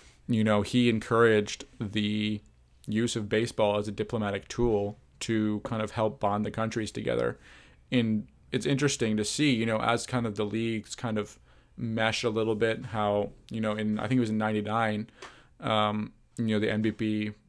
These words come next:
N B P, Nippon, which is the word for Japan in Japanese, um, the Nippon Professional Baseball League formed a system called posting where they could put,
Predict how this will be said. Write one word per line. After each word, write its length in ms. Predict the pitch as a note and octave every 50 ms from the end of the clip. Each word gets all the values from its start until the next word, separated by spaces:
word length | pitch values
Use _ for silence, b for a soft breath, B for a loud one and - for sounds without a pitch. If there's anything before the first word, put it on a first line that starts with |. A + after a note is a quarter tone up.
| _ - -
N 160 | A#2 A2+ G#2+
B 80 | G#2+
P, 240 | G#2 - A2 A2 A2
Nippon, 520 | G#2+ G#2+ A2 - - A2 G#2 G#2 G#2+ G#2+ - - _ _
which 140 | - A2 -
is 220 | G#2+ G2 F#2+ - - - C#3 - - - - -
the 80 | - A2
word 180 | G#2 G#2 G2 -
for 80 | A2
Japan 420 | F#2+ G#2 G2+ - G2+ G2 G2 G#2 G#2
in 80 | G2+
Japanese, 540 | G2+ G2+ G2+ G2+ G2+ G2+ G2+ G2+ G2 - - B B B B B B B B B B
um, 260 | - A2 G#2+ G#2 G2+ G#2
the 80 | G#2
Nippon 460 | G#2+ G#2+ G#2 - A2 G#2+ G#2 G#2 G#2
Professional 360 | G2+ - - A2+ A2 - A2 G2+
Baseball 580 | G#2 C3+ C#3+ C#3 - A#2+ A2+ A2+ A2+ - - -
League 380 | - A2+ A#2 A#2 A#2 A2 A2 -
formed 260 | - B2+ B2+ B2 A#2+
a 40 | A2+
system 400 | - - C#3 - - - A#2+ A2
called 240 | - A#2 A2+ G#2+ -
posting 540 | - C3 B2 A#2+ - - - A2+ A2+ A2+ A2
where 120 | A2 A2
they 140 | G#2+ G#2+ G#2
could 220 | - - G#2+ -
put, 300 | - B2 A#2 A2 - -